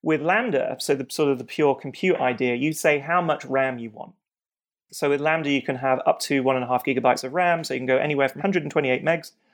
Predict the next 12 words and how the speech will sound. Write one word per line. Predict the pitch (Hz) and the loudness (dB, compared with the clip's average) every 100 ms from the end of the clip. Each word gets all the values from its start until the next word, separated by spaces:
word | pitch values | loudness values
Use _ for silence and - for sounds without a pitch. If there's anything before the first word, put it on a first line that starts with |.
| _ | _
up | - | -12
to | - | -6
one | 139 | -4
and | 131 | -2
a | 123 | -2
half | 117 | 0
gigs, | 165 160 - - - _ _ | 0 0 -2 -16 -20 _ _
and | 127 | -2
various | 135 127 123 - _ _ _ _ | 2 2 0 -6 _ _ _ _
bits | - - | -6 -4
in | 123 | -6
between. | - - 170 160 | -2 0 2 0